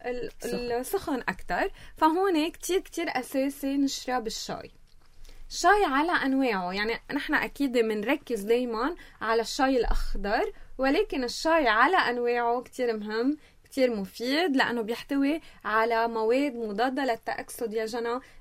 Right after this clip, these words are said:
Speaker 1: اسمها فلافونويد. فركزوا قد ما فيكن على الشاي.
Speaker 2: كيف يقولوا لنا خدوا زهورات وخدوا ينسون وخدوا
Speaker 1: صح، رح نحكي عنهم لأنه كلهم منيح،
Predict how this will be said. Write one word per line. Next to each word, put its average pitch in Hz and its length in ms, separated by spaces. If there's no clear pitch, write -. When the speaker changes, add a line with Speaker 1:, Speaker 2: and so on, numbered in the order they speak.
Speaker 1:
اسمها 277 360
فلافونويد. 269 880
فركزوا 247 600
قد 294 80
ما 269 160
فيكن 285 520
على 311 640
الشاي. 254 540
Speaker 2:
كيف 494 80
يقولوا 254 240
لنا 208 120
خدوا 185 260
زهورات 165 560
وخدوا 147 300
ينسون 147 560
وخدوا 139 380
Speaker 1:
صح، - 360
رح 370 200
نحكي 523 260
عنهم 302 480
لأنه 277 300
كلهم 415 400
منيح، 226 400